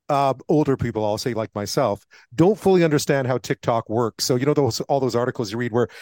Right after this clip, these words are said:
s-, people quote people on Twitter and treat it like it's real, um, or X, as I should say. Uh, TikTok's kind of a different beast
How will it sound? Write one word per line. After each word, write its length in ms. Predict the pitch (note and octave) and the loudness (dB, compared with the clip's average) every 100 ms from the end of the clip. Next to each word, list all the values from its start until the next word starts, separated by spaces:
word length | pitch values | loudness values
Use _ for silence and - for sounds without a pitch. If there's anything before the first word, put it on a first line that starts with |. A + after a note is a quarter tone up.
| - | -18
s-, 80 | - | -16
people 300 | - E3+ C#3 | -2 0 0
quote 260 | - C#3 - | 2 0 0
people 300 | C3 C3 A#2 | -2 0 0
on 120 | A2 | -2
Twitter 360 | - C3 A#2+ A2+ | 0 2 2 0
and 80 | |
treat 180 | - B2+ | -2 -6
it 60 | B2 | -4
like 160 | A2+ | -6
it's 160 | A#2+ - | -6 0
real, 360 | B2 A2 G#2+ _ _ - _ | 2 2 0 _ _ -20 _
um, 480 | - C3 A#2+ A#2+ A#2+ | -2 2 2 -2 -4
or 140 | B2+ B2 C#3+ | -2 -2 -2
X, 240 | B2+ - | -4 -4
as 100 | G#2+ | -2
I 120 | G#2+ | -2
should 200 | G2+ G#2+ | -4 -6
say. 280 | - G#2 G#2 _ - _ | -2 -2 -2 _ -20 _
Uh, 140 | - D#3 | -2 0
TikTok's 420 | A3 - G#3 - | 0 2 0 0
kind 180 | - F3+ | 0 2
of 60 | |
a 60 | D3 | 2
different 360 | C#3+ - C#3+ - - | 2 0 -2 -2 -6
beast 520 | D3 C3 G2 - - | -2 -2 -2 -10 -12